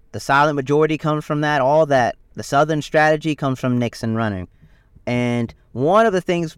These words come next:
that isn't talked about enough is the Republicans,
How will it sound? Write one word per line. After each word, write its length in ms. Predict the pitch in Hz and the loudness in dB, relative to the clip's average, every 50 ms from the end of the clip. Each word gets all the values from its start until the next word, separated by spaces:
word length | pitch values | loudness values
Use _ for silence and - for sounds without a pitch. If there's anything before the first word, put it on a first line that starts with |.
| _ - | _ -2
that 200 | 156 165 135 131 - - | 0 2 2 2 2 0
isn't 240 | 147 147 160 139 | -2 0 -2 -2
talked 180 | - 143 120 101 | 0 0 0 0
about 200 | 107 117 120 120 | 0 -2 -2 0
enough 360 | 117 120 156 180 190 180 - - | 0 -2 0 0 0 0 0 -2
is 240 | 135 131 117 110 110 - _ _ _ _ _ _ | -4 -4 -4 -6 -10 -20 _ _ _ _ _ _
the 120 | - 131 123 | -4 -2 -2
Republicans, 720 | 120 - - 151 151 151 143 - 147 135 135 131 127 - | -2 0 2 0 0 0 -2 -4 -2 -2 -2 -2 -4 -6